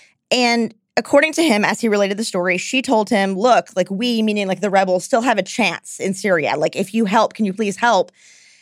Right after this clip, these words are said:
And I'm worried, like, there's gonna be massive bloodshed." And again, I'm paraphrasing his story, but he said basically back to her, "You know, I don't really think there's gonna be a lot of killing. I, I don't really think there's gonna be a lot of, lot of death." And she goes to him and says, "Well, no,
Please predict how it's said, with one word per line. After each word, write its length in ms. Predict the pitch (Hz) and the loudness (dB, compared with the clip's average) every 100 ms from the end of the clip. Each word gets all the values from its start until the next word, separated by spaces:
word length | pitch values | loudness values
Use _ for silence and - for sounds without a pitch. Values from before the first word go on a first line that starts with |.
| _ - | _ -2
And 560 | 226 208 202 196 196 - - _ _ 220 | 0 2 2 0 -4 -10 -18 _ _ 0
I'm 160 | 240 | 2
worried, 380 | 214 349 285 226 | 4 4 2 2
like, 160 | 220 - | 0 0
there's 160 | 220 | 0
gonna 140 | 247 233 | 2 0
be 100 | 226 | 0
massive 400 | 202 175 208 190 | 0 -2 -6 0
bloodshed." 640 | 277 - - 175 165 208 _ _ _ - | 0 0 0 2 0 -2 _ _ _ -2
And 100 | 214 | 0
again, 220 | 233 269 | 2 2
I'm 100 | 240 | 0
paraphrasing 460 | 254 226 233 208 196 | 0 0 0 0 -2
his 100 | 196 | 0
story, 240 | 294 277 | 2 2
but 120 | 226 | 0
he 120 | 247 | -2
said 380 | 294 285 240 208 _ _ - | 0 2 2 0 _ _ -2
basically 380 | 285 440 - 247 | 0 0 -2 0
back 280 | 233 269 - | 2 0 0
to 100 | 262 | 2
her, 340 | 208 180 185 - _ _ - | 4 4 0 -8 _ _ -2
"You 80 | 392 | 2
know, 40 | |
I 80 | 392 554 | 4 4
don't 100 | 330 | 4
really 140 | 254 | 2
think 140 | 220 | 2
there's 140 | 208 190 | -2 -2
gonna 120 | 202 | 0
be 100 | 185 | 2
a 60 | 170 | 4
lot 200 | 160 160 | 2 2
of 80 | |
killing. 500 | - 170 185 190 220 - | 0 2 2 0 -4 0
I, 160 | 202 214 | 0 2
I 20 | |
don't 80 | 220 | 2
really 160 | 196 | 2
think 60 | 190 | 0
there's 80 | 170 | -2
gonna 140 | 190 | -2
be 80 | 170 | 0
a 60 | 165 | 2
lot 200 | 156 156 | 2 0
of, 140 | 156 | -4
lot 220 | 175 160 | 0 2
of 80 | 165 | 2
death." 320 | 180 151 165 _ - _ - | 2 2 -2 _ -20 _ -2
And 160 | 220 | 0
she 240 | - 254 247 | -2 2 4
goes 360 | 220 214 - _ _ - | 4 0 -6 _ _ -4
to 140 | 214 | 2
him 220 | 233 254 | 4 4
and 80 | 226 | 0
says, 140 | 220 208 | 0 2
"Well, 420 | 240 226 220 - | 4 6 2 -2
no, 200 | 196 247 | -4 -4